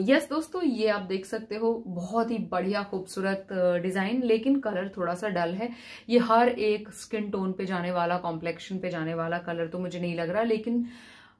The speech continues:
मन की बात होती है। अगर आपका मन है तो आप बिल्कुल ले सकते हो, बिल्कुल पहन सकते हो। मतलब कोई foundations तो है नहीं कि कौन कौन color पहनेगा, जिसका जो क-, मन आए वो color पहनना चाहिए। अब बात करती हूँ दोस्तों मैं साड़ी की।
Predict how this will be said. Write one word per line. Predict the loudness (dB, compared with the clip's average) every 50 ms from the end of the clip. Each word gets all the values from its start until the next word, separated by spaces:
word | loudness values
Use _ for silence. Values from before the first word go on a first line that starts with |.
| _ _ _ _ _ _ 2
मन | 4 6 6 6 6
की | 4
बात | 4 2 0 0 -2 -8
होती | -8 -6 -2 0
है। | 2 2
अगर | 2 2 2 0
आपका | 0 0 -2 -4 -6
मन | -4 -2 -2 -2
है | -2 -4 -2 -2 -2 -2 -2 -4 -8 -6
तो | -2 2
आप | 2 2 2 0 -2
बिल्कुल | -2 -2 0 0 -2 -2
ले | -2 -2 -4
सकते | -6 -8 -10 -10 -8 -8
हो, | -6 -4
बिल्कुल | -4 -4 -2 -4 -4
पहन | -4 -6 -8 -8
सकते | -8 -10 -14 -12 -8 -6
हो। | -6 -4
मतलब | -4 -2 -2 -4 0
कोई | 2 4 4 4
foundations | 4 4 2 2 2 2 0 0 0 0 -4 -4 -4 -2
तो | -2
है | -2 0 -2 -2 -2
नहीं | -2 -2 -2
कि | -2 -2
कौन | 0 0 0 0 0 -2
कौन | -2 -2 -2 -2 -2
color | -2 -2 -2 -2 -2
पहनेगा, | -4 -4 -4 -4 -4 -2 -2 -2
जिसका | -2 -2 -4 -6 -2 0 0
जो | 0 -2 -4 2 8 10 10 10 10
क-, | 8 2 -2 -2
मन | -2 -2 0 0
आए | 0 0 -2 -4 -4 -4
वो | -2 -2
color | -2 -2 -4 -6 -6 -6
पहनना | -8 -8 -8 -8 -8 -8
चाहिए। | -6 -4 -4 -2 0 0 0 0 -2 -8 -14 -16 -16 -14 -6 -2
अब | -2 0 2
बात | 2 2 2 2 0
करती | -4 -6 -4 -4 -4
हूँ | -4 -2 -2
दोस्तों | -2 -4 -2 -2 -2 -2
मैं | -2 -2
साड़ी | -4 -6 -6 -4 -4 -2 -4 -4
की। | -2 -2 -2 -2 -2